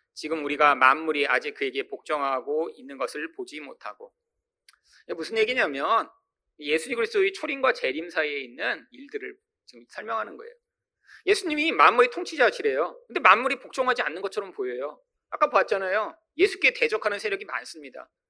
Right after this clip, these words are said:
어떤 세력이 예수를 대적하나요? 마귀, 세상, 그리고 죽음, 죄,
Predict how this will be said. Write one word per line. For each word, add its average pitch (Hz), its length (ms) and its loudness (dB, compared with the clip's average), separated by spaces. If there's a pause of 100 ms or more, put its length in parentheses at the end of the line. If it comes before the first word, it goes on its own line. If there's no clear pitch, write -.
(240)
어떤 269 220 -2
세력이 247 340 8
예수를 196 240 2
대적하나요? 160 680 -2 (340)
마귀, 196 580 6 (360)
세상, 240 520 6 (920)
그리고 320 520 -2 (720)
죽음, 208 500 0 (340)
죄, - 360 6